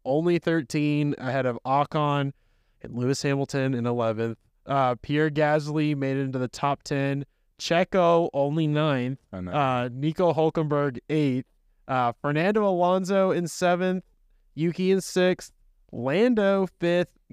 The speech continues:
Speaker 1: Good, but they kinda threw away a pole. Uh, George Russell in fourth, so significantly better than Lewis, and that was an eleven to eleven head-to-head for Mercedes. Piastri in third. Man, what a rookie year for him. Uh, Charles Leclerc in second,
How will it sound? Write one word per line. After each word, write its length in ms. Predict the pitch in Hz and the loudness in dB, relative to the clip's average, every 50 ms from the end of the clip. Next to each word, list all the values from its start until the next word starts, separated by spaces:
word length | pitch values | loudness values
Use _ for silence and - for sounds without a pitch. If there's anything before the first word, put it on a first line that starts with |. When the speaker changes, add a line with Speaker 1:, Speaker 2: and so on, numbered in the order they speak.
| - _ - | -16 _ -2
Speaker 1:
Good, 380 | 165 170 190 202 202 190 165 | 0 2 2 2 2 0 0
but 220 | 151 165 156 - 135 | 0 0 0 0 0
they 100 | 147 139 | -2 -2
kinda 300 | - - 170 170 170 156 | -2 -2 0 0 0 -2
threw 200 | - 165 156 151 | -2 -2 -2 0
away 220 | 139 139 131 120 | 0 0 0 0
a 80 | 117 113 | -2 -4
pole. 580 | - - 160 156 151 147 147 143 143 143 - _ _ _ _ _ _ _ - | -4 -2 0 0 2 2 0 0 0 -2 -4 _ _ _ _ _ _ _ -6
Uh, 180 | - 143 139 131 | -2 0 0 0
George 400 | 123 127 147 147 160 160 139 131 | 0 0 0 2 2 0 0 0
Russell 460 | 139 143 160 185 - - 196 175 170 | 2 2 2 2 2 0 0 0 0
in 120 | 165 151 | 0 -2
fourth, 500 | - - 151 139 139 139 135 139 - - | -2 -4 -4 -2 0 0 0 -2 -4 -6
so 260 | - - 139 120 117 117 | -6 -4 -2 -2 -2 -2
significantly 560 | - - 131 131 139 139 147 147 143 135 131 | -2 -4 -2 -2 -2 0 0 0 -2 -2 -2
better 280 | 120 131 131 127 127 | 0 0 0 0 0
than 160 | 120 120 113 113 | -2 -2 -2 -2
Lewis, 440 | 117 113 117 117 117 117 - - | 0 0 0 0 0 -2 -4 -6
and 280 | - 120 120 117 117 117 | -8 -6 -4 -4 -2 -2
that 120 | 120 120 | -2 -2
was 160 | 123 127 120 131 | -2 -2 -4 -2
an 80 | 120 | -2
eleven 400 | 120 117 117 123 120 110 123 120 117 | -2 0 0 0 -2 -2 -2 -4 -4
to 140 | - 131 | -2 -2
eleven 360 | 120 113 117 117 113 117 117 113 | -2 0 0 -2 -2 -2 -4 -4
head-to-head 520 | 123 120 113 117 120 120 123 123 123 117 | -4 -6 -4 -4 -4 -4 -4 -4 -4 -4
for 120 | - 123 117 | -6 -6 -6
Mercedes. 680 | 117 120 - - 170 165 160 156 160 160 156 - - _ _ _ _ _ _ _ _ - | -6 -6 -2 0 0 0 0 0 -2 -2 -4 -6 -8 _ _ _ _ _ _ _ _ -4
Piastri 600 | - 170 165 185 208 196 - - 202 202 185 170 | 0 2 4 4 4 2 0 -2 -2 0 0 0
in 120 | 147 127 | 0 -2
third. 500 | - - 143 151 156 160 160 160 151 131 - | -2 -2 0 2 2 2 2 0 0 -2 -4
Man, 380 | 139 135 139 127 110 113 117 110 117 | -4 -2 -2 -2 -2 -4 -6 -8 -8
what 200 | 120 123 131 131 | -6 -2 -2 0
a 60 | 131 | 0
rookie 280 | 127 127 127 117 - 127 | 0 -2 -2 -2 -2 -2
year 200 | 120 120 123 123 | -2 -2 -2 -2
for 140 | - - 127 | -2 -4 -4
him. 340 | 131 135 131 127 127 131 127 _ _ _ _ _ _ | -2 -2 -2 -2 -4 -6 -8 _ _ _ _ _ _
Uh, 260 | - 147 139 131 123 117 | -2 0 0 0 0 -2
Charles 420 | - - 170 165 170 180 175 160 | -2 0 2 4 4 4 2 0
Leclerc 460 | 170 - - 170 160 160 156 156 131 | -4 -4 -2 0 0 2 2 0 0
in 100 | 127 123 | -2 -4
second, 540 | 117 - - 151 147 143 - 156 151 147 | -6 -2 0 0 0 0 0 0 -2 -2